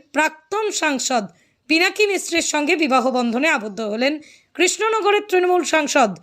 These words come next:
মহুয়া মৈত্র। বিজু জনতা দলের নেতা পিনাকি মিশ্র, এর আগে পিনাকি পুরীর সাংসদ ছিলেন। পঁয়ষট্টি বছরের পিনাকি এবং একান্ন বছরের মহুয়া, দুজনেরই এটি দ্বিতীয় বিবাহ। খেলোয়াড়,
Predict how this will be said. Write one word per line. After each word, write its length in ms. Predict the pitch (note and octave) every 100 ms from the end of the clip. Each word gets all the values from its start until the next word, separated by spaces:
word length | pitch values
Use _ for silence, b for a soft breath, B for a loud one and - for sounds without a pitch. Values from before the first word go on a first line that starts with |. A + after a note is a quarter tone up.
| b b -
মহুয়া 300 | C4+ C#4 C#4
মৈত্র। 320 | A3+ G#3+ - A3 - b b b A3
বিজু 340 | D#4 F4 G4+ G4+
জনতা 380 | F#4+ F#4+ F#4 F4+
দলের 280 | F4 F4 D#4+
নেতা 180 | D#4+ C#4+
পিনাকি 400 | - C4+ D4 D4+
মিশ্র, 300 | D4 D4 - C#4+ G3 b b b
এর 120 | B3+ D4
আগে 200 | D4 F#4+
পিনাকি 400 | F4 F4 F4+ G4
পুরীর 380 | F#4+ E4 G#4 F#4+
সাংসদ 440 | - E4 E4 D#4 G#3+
ছিলেন। 320 | - A#3+ A3 G3+ _ _ _ _ -
পঁয়ষট্টি 440 | D4+ D4 F4 F#4+
বছরের 400 | E4+ E4+ E4+ E4
পিনাকি 360 | C4 D4+ D4+ F4+
এবং 160 | F#4 E4 C#4+
একান্ন 300 | C#4+ D4 D#4+
বছরের 440 | D4 C#4 D4 C#4 A#3+
মহুয়া, 360 | A#3+ C4+ D4 G3 b b b A3
দুজনেরই 440 | C4 F4 G4 G4+ F#4+
এটি 140 | F4 C4+
দ্বিতীয় 300 | C4+ D#4 D4+
বিবাহ। 300 | C#4+ C4 B3 D4 F4 B B -
খেলোয়াড়, 400 | C#4 D4 D#4+